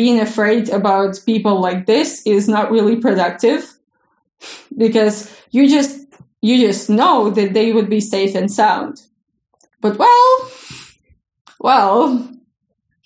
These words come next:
turns out it's not the case.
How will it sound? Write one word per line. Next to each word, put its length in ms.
turns 360
out 360
it's 240
not 400
the 100
case. 600